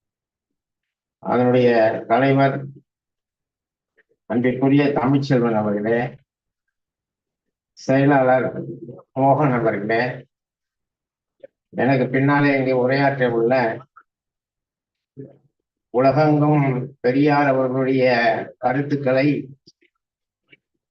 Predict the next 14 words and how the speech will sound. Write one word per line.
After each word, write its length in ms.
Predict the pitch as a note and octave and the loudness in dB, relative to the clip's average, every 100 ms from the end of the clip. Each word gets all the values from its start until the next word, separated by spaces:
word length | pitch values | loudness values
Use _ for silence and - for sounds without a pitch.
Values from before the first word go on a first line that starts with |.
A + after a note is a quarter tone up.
| _ _ _ _ _ F#3 F3+ E3+ _ - F#3+ - - - | _ _ _ _ _ -20 -18 -20 _ -20 -18 -20 -20 -4
தொடர்ந்து 460 | C3+ D3 E3 D#3 D#3+ | -2 0 0 2 0
கொண்டு 220 | C#3 C#3 C#3+ | 0 0 0
சென்று 260 | D3 C3 B2+ | -2 -2 -2
கொண்டிருக்கின்ற 580 | C3 B2 A#2 A#2+ A#2 A#2 C3 A#2 - _ _ _ _ _ _ _ _ _ - _ _ _ _ _ _ _ _ - _ | -2 -2 -4 -8 -4 0 2 0 -4 _ _ _ _ _ _ _ _ _ -20 _ _ _ _ _ _ _ _ -20 _
எங்கள் 380 | - B2+ C3 B2 | -6 -2 0 0
நெஞ்சமெல்லாம் 680 | C#3 C#3 D3+ C#3 C#3+ C#3+ C3+ | -2 -2 0 0 0 0 0
நிறைந்திருக்கக்கூடிய 840 | C3 C3+ C3+ C3 B2+ B2+ B2 B2+ C3+ A#2+ - - - - _ _ _ _ _ _ _ _ _ | 0 -2 -2 -4 -6 -4 -2 0 0 -2 -6 -12 -20 -20 _ _ _ _ _ _ _ _ _
ஆசிரியர் 560 | - C3+ C#3+ D3 C3+ B2+ | -4 -2 0 0 0 0
ஐயா 200 | B2+ B2 A#2 | 2 0 0
கி 220 | - C3 | -4 -8
வீரமணி 500 | C3 C#3 C#3 B2 A2 G#2 | -4 -2 0 0 -2 -2
அவர்களே, 400 | A2 F#2+ A2 C3 B2+ - _ _ _ _ _ _ _ _ _ _ _ _ _ _ _ _ _ _ _ _ | -4 -4 -2 -2 -4 -12 _ _ _ _ _ _ _ _ _ _ _ _ _ _ _ _ _ _ _ _
எனக்கு 320 | C3 C#3 A#2+ | -2 0 0
பின்னாலே 460 | C#3+ D3 D#3 D3+ | 0 2 2 2